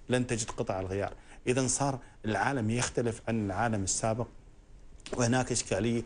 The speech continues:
في عملية الاستهلاك المستمر. هناك طرق مختلفة لأنك أنت كيف تنظر للدخل مالك، لأن الأخ بدر أهم نقطة بالنسبة لأي شخص أن هناك دخل، هناك مورد للمال. مورد المال هذا أنا كيف أستغله وكيف أني أوظفه بأفضل طريقة؟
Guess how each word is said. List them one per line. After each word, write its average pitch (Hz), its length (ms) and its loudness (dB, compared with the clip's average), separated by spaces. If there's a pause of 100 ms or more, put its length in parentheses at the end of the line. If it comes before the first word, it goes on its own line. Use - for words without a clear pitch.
(200)
في 117 200 0
عملية 117 380 2
الاستهلاك - 760 -2
المستمر. 113 680 2 (460)
هناك 120 120 4 (100)
طرق 135 220 2
مختلفة 120 540 0
لأنك 117 520 0
أنت 117 140 0
كيف 113 280 0
تنظر 107 420 0
للدخل 104 420 0
مالك، 104 320 0 (360)
لأن 123 260 4
الأخ 139 340 -2
بدر 143 280 2
أهم 117 320 0
نقطة 127 260 -2
بالنسبة 107 440 -2
لأي 123 300 2
شخص - 300 -2 (360)
أن 127 120 4
هناك 131 240 2 (100)
دخل، 120 240 -2 (160)
هناك 117 120 0 (100)
مورد 123 380 2
للمال. 107 460 0 (420)
مورد 139 300 2
المال 120 300 0
هذا 117 280 0
أنا 113 100 0
كيف 120 260 -2
أستغله 117 460 0
وكيف 113 320 0
أني 107 240 2
أوظفه 110 460 -2
بأفضل 101 540 -2
طريقة؟ 87 420 -6